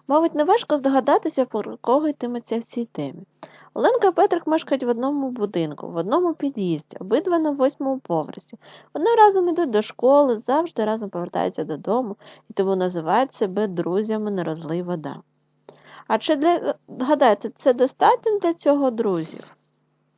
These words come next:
Що ж означає слово «друг»? Слово «друг» походить від давньору-, е, давнього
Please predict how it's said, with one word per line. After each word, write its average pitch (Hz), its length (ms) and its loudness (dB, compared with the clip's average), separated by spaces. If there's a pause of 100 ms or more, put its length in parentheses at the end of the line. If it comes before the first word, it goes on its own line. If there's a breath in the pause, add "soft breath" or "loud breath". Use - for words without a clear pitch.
(380 loud breath)
Що 494 240 10
ж 320 120 6
означає 226 460 4
слово 233 340 2
«друг»? 202 440 0 (760 soft breath)
Слово 277 340 8
«друг» 269 340 6
походить 311 460 6
від 247 160 -2
давньору-, 269 500 2 (260)
е, 240 140 0
давнього 220 880 -2